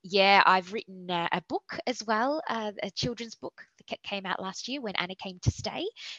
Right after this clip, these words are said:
That is, um, yeah, a picture story book that really covers those, um, early sort of, I suppose, topics and themes around negative body image.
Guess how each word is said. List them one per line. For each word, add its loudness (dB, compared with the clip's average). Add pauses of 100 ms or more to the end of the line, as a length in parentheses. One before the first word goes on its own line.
That 2
is, -8
um, -2
yeah, 0
a 0
picture -4
story -2
book -10
that -10
really -4
covers -6
those, -8 (400)
um, 4 (120)
early 2
sort -4
of, -4 (100)
I -6
suppose, -4 (260)
topics 0
and -8
themes -6
around -2
negative -4
body -2
image. -6